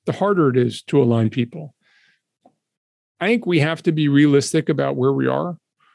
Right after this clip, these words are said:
We have to have some modest goals for what we can do. We have to have some modest expectations. I think we have to be very realistic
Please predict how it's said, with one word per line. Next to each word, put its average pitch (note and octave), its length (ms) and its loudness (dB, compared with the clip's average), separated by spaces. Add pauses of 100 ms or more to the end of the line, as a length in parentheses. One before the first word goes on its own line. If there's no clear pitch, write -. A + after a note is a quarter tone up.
(300)
We D3 140 -2
have C3+ 240 -2
to D3 100 -4
have C3 360 -4
some C3 200 -2
modest C#3 480 -2
goals C#3 360 0
for D3 180 -2
what C#3 140 -2
we C#3+ 100 -2
can C3+ 160 -2
do. C#3+ 160 2
We F3 80 4
have C#3 240 -2
to C#3+ 80 -2
have C3 180 -4
some D3 140 -4
modest C3+ 420 -4
expectations. D#3 800 -4
I D#3 60 2
think D3+ 120 0
we E3 100 0
have B2+ 100 -6
to C#3 40 -16
be B2+ 120 -2
very D3 320 0
realistic C#3 640 0